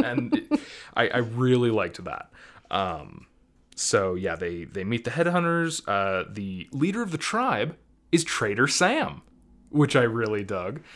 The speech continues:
Speaker 1: Uh, Trader Sam is the final, like, animatronic on Jungle Cruise, right as you're pulling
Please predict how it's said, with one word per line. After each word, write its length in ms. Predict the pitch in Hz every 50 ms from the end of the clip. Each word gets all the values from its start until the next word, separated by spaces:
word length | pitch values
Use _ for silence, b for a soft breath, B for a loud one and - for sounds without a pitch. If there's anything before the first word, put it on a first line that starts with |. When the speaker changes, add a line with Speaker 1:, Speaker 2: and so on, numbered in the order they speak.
| B B B B
Speaker 1:
Uh, 160 | 107 107 107
Trader 360 | - - - 160 180 190 202
Sam 460 | 196 - - 165 147 147 147 143 - -
is 360 | 113 113 113 117 107 98 101
the 280 | 107 110 104 101 98 -
final, 880 | - - - - - - 120 127 139 143 143 135 127 120 117 110 104 - - _ - _ - -
like, 160 | - 95 - -
animatronic 800 | 101 110 113 110 104 - - - 113 101 101 123 143 147 - - - _ _ _ _ _ _ _ - -
on 340 | 117 110 104 104 101 98 92
Jungle 300 | 95 104 104 110 123 123
Cruise, 380 | 123 - 131 131 139 139 - 101
right 220 | 104 104 107 117
as 120 | 120 113 104
you're 120 | 107 98
pulling 440 | - - - 123 120 120 113 107